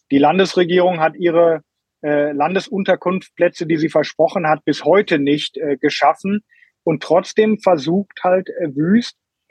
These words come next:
äh, den Ärger über die Migrationspolitik dann, äh, nach Berlin weiterzuleiten, weil dort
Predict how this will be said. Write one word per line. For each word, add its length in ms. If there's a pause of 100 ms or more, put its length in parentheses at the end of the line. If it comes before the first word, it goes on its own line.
(140)
äh, 200
den 200
Ärger 560
über 160
die 140
Migrationspolitik 1200
dann, 300
äh, 200
nach 220
Berlin 560 (100)
weiterzuleiten, 760
weil 160
dort 360